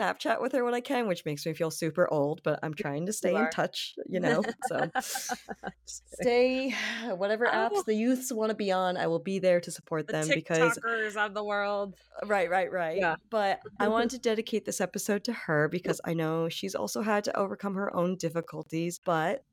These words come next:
Speaker 1: like Jen said, I hope she knows she inspires others too. And the rest of my family and I down here in the U S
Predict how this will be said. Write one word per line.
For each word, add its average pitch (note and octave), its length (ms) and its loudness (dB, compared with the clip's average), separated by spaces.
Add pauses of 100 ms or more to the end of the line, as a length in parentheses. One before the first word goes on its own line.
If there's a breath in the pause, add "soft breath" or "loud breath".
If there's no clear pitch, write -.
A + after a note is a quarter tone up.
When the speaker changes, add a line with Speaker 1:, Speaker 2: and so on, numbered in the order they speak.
(200)
Speaker 1:
like E3 240 0
Jen A#3 320 0
said, D3+ 420 -2
I - 140 -2
hope D#3 180 -4
she - 140 -8
knows E3 200 -4
she - 120 -6
inspires D#3 580 -2
others E3+ 380 -6
too. D3 520 -2
And E3+ 220 0
the E3+ 60 2
rest D#3+ 200 0
of F3+ 60 -6
my F3+ 100 0
family E3 360 0
and D#3 100 0
I D3+ 100 2
down D3 240 0
here D3 140 0
in C#3+ 80 0
the C#3+ 80 2
U C#3+ 140 2
S C#3+ 180 -2